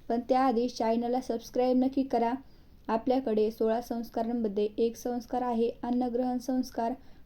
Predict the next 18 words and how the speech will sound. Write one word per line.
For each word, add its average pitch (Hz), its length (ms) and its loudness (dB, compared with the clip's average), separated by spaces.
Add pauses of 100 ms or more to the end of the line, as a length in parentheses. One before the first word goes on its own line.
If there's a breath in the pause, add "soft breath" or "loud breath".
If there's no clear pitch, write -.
हा 247 160 4
संस्कार 254 560 0
पाच 226 340 -4
सहा 269 140 2
महिन्याच्या 247 540 4
शिशुवर 254 520 -2
केला 247 300 0
जातो 254 440 2 (400 loud breath)
आणि 233 360 2
तेव्हापासून 233 680 -2
पुढे 240 280 4 (140)
आयुष्यभर 233 680 0
या 226 160 2
संस्काराचं 240 760 -2 (420 loud breath)
पालन 247 320 2
आपण 262 300 4
करत 262 320 2
असतो. 254 360 2